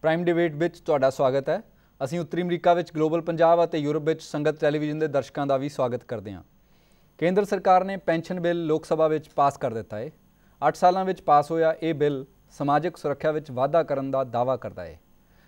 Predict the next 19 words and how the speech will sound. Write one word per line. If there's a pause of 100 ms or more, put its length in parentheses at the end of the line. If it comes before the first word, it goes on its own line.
(120)
ਇਸ
ਬਿੱਲ
ਤਹਿਤ (140)
ਪੈਨਸ਼ਨ
ਫੰਡ
ਬਣਾਏ
ਜਾਣਗੇ, (380)
ਉਹਨਾਂ
ਦੀ
ਵਿਉਂਤਬੰਦੀ
ਕੀਤੀ
ਜਾਏਗੀ। (540)
ਪੈਨਸ਼ਨ
ਫੰਡ
ਵਿੱਚ (100)
ਛੱਬੀ
ਫੀਸਦੀ
ਵਿਦੇਸ਼ੀ
ਨਿਵੇਸ਼